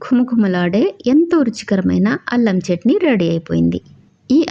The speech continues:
అల్లం చట్నీ దోశల్లోకైనా, ఇడ్లీలోకైనా, పెసరొట్టులోకైనా,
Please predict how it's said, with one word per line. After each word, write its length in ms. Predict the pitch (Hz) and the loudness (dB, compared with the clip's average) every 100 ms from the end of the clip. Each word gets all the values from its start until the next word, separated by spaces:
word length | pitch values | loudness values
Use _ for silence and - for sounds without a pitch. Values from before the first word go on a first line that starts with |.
| 240 | -2
అల్లం 220 | 208 190 190 | 0 0 -2
చట్నీ 300 | 180 185 277 494 - _ _ _ _ - 208 | -2 0 0 -2 -12 _ _ _ _ -2 -2
దోశల్లోకైనా, 760 | 196 185 175 175 175 175 190 311 349 339 | 0 -2 -2 -2 0 0 2 0 -2 -4
ఇడ్లీలోకైనా, 680 | 170 180 175 170 170 170 185 339 359 | -2 0 0 0 0 0 2 0 0
పెసరొట్టులోకైనా, 880 | 196 - 175 - 170 165 170 185 | -4 -4 -6 -2 -2 -2 -2 0